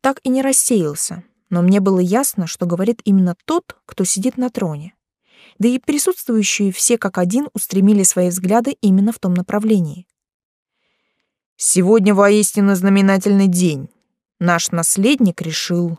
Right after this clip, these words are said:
жениться. Угощайтесь, гости дорогие. Но знайте»,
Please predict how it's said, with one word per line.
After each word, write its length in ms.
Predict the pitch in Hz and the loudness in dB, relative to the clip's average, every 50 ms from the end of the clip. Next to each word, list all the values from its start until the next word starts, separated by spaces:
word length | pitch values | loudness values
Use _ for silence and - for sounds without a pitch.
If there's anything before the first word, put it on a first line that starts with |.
| _ - | _ -12
жениться. 760 | 170 160 170 180 180 185 185 180 151 - - - - - - _ _ _ _ _ _ _ _ _ _ _ _ _ _ | -8 -2 2 4 6 6 6 4 2 -2 -8 -12 -12 -14 -16 _ _ _ _ _ _ _ _ _ _ _ _ _ _
Угощайтесь, 1000 | - 208 190 220 226 226 - - - 269 226 175 151 - - - - - - - _ _ - | -4 0 2 2 2 2 0 0 0 0 2 0 0 -4 -8 -16 -14 -14 -16 -18 _ _ -6
гости 400 | 175 170 156 147 - - - 156 | -4 -2 -2 -2 -4 -6 -6 -4
дорогие. 640 | 151 160 160 160 156 147 151 143 143 147 147 160 _ _ _ _ _ _ _ _ _ _ _ _ _ _ _ _ _ _ _ _ _ | -2 -2 -2 -2 -2 -4 -6 -8 -8 -8 -10 -12 _ _ _ _ _ _ _ _ _ _ _ _ _ _ _ _ _ _ _ _ _
Но 240 | - 175 190 254 311 | 0 2 4 4 2
знайте», 800 | 311 330 349 339 294 247 214 185 180 - - - 190 185 185 - | 2 0 2 2 2 2 2 0 -2 -4 -6 -6 -4 -6 -6 -8